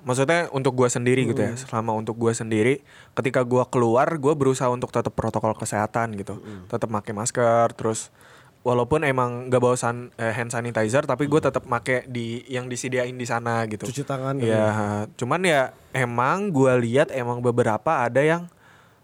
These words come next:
Speaker 1: akhirnya malah kendor gitu sama
Speaker 2: Iya, iya.
Speaker 1: protokol kesehatannya gitu. Harusnya mah tetap aja gitu, karena, eh, apa ya, di luar dari, apa ya, di luar dari keharusan itu kayaknya udah jadi habit.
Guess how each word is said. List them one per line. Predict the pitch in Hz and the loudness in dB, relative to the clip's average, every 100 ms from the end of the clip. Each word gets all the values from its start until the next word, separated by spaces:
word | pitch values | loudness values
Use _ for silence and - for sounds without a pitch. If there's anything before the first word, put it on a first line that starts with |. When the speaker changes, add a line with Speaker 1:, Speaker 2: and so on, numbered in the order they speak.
| _ _ _ _ _ | _ _ _ _ _
Speaker 1:
akhirnya | 127 120 131 127 151 | -4 -2 0 2 2
malah | 175 143 131 131 127 123 123 123 123 123 120 123 - - _ | 2 2 4 4 4 4 4 4 2 2 0 -4 -12 -20 _
kendor | - 160 170 160 | -4 2 2 2
gitu | 127 117 | 0 -2
sama | 113 170 | -4 0
Speaker 2:
Iya, | 190 | 2
iya. | 170 156 | 4 2
Speaker 1:
protokol | 143 131 113 | 2 -2 -4
kesehatannya | 110 113 110 113 117 110 | -4 -2 -4 -4 -6 -8
gitu. | 110 101 | -10 -10
Harusnya | 107 117 117 151 | -10 -10 -6 -2
mah | 180 | -2
tetap | 156 127 139 | -2 -4 -2
aja | 113 135 139 143 | 0 2 2 2
gitu, | 131 | 0
karena, | 127 127 156 - - - - - _ _ - | -2 -2 -2 -6 -18 -20 -20 -20 _ _ -2
eh, | 127 123 123 123 123 120 120 117 117 117 120 | 2 4 4 4 4 4 4 4 2 2 0
apa | - 151 | -4 0
ya, | 127 117 | 2 2
di | 131 | 2
luar | 139 139 | 2 2
dari, | 143 139 139 135 | 2 2 4 2
apa | 135 139 143 | 0 -2 2
ya, | 113 | 2
di | 110 120 | 2 0
luar | 120 120 | 2 2
dari | 120 117 120 120 120 | 2 0 0 -2 -4
keharusan | - 117 123 120 110 135 156 160 - | -2 0 0 -2 -2 -2 -2 -8 -10
itu | 127 123 175 | -6 -4 -2
kayaknya | 156 147 180 | -2 -4 -4
udah | 160 135 | -2 0
jadi | 123 120 | 2 0
habit. | 120 123 127 | -2 -4 -6